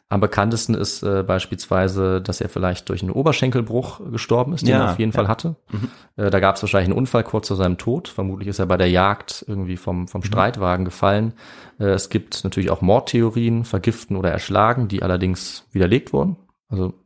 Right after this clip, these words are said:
Speaker 1: er ist auf jeden Fall keines gewaltsamen Todes gestorben, soweit man heute weiß. Äh, es wurde oft auch spekuliert, ob sein früher Tod etwas mit Familienkrankheiten zu tun hatte,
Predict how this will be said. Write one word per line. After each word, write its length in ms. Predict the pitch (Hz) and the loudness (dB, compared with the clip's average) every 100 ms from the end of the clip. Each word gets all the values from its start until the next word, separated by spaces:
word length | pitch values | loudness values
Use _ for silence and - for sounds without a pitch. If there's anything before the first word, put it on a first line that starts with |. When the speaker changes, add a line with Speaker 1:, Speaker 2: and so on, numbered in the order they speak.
| _ _ | _ _
Speaker 1:
er 120 | 95 | -4
ist 120 | 95 - | -2 -2
auf 140 | 92 | 0
jeden 120 | 107 | 0
Fall 140 | 98 92 | 0 0
keines 260 | 95 92 | 0 0
gewaltsamen 600 | 92 92 110 - 127 123 | 0 0 0 2 0 0
Todes 320 | 123 123 117 - | -2 -2 -2 -4
gestorben, 500 | 113 113 113 113 117 - - - _ _ _ _ - | -4 0 2 0 -2 -12 -20 -20 _ _ _ _ -4
soweit 340 | 98 95 92 | 0 2 2
man 80 | 90 | 0
heute 200 | 85 87 | 0 0
weiß. 380 | 92 104 117 - - - - - | 2 2 2 -6 -16 -20 -10 0
Äh, 60 | |
es 220 | 98 95 104 | 4 4 6
wurde 200 | 101 82 | 6 6
oft 180 | - | 2
auch 320 | - 98 135 - | 0 0 -2 -4
spekuliert, 640 | - 104 98 107 107 - | -4 -2 2 2 2 -2
ob 120 | - | -2
sein 140 | 107 98 | 2 2
früher 220 | - 101 | 2 2
Tod 200 | - 107 | 2 0
etwas 260 | - 101 - | 0 -2 -2
mit 100 | 95 | -2
Familienkrankheiten 840 | - 90 107 156 165 127 131 131 123 | 0 2 2 2 2 0 2 0 -2
zu 100 | 120 | -4
tun 260 | - 127 | -2 -2
hatte, 220 | 117 170 | -2 -4